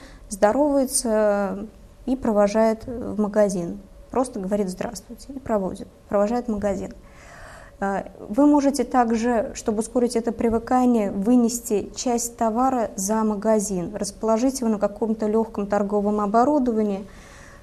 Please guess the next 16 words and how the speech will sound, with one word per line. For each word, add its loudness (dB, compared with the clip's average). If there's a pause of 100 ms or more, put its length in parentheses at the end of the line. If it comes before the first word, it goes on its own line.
(140)
Скажем, 2
на 2
автостоянке 0 (240)
возле 0
супермаркета -2
будут -2
уместно 0
смотреться -4
различные -4
автомасла -4
и -2 (460)
прочие, 0
э, -2
легкие 0
принадлежности -4
там, -12